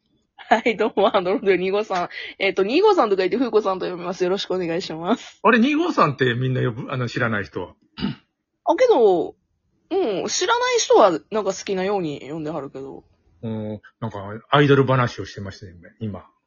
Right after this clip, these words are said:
Speaker 2: 中学、
Speaker 1: うん。
Speaker 2: なんと中学三年で、あの、逃避のようにアイドルをやってるみたいな話だってね。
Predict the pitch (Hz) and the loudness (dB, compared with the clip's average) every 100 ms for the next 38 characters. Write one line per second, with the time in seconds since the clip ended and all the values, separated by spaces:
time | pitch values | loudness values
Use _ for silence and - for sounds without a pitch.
0 | _ - 165 147 131 120 139 139 135 190 | _ -2 2 4 2 0 -4 -2 0 6
1 | 175 - 139 143 143 143 123 110 - - | 6 6 4 4 4 4 4 2 -6 -8
2 | - 120 123 127 - - 180 175 165 165 | -2 0 0 -2 0 6 8 8 8 8
3 | 165 160 135 131 131 113 107 95 - 104 | 8 8 8 8 6 2 2 0 -4 -8
4 | 101 92 87 87 - - 98 | -8 -8 -10 -12 -14 -14 -14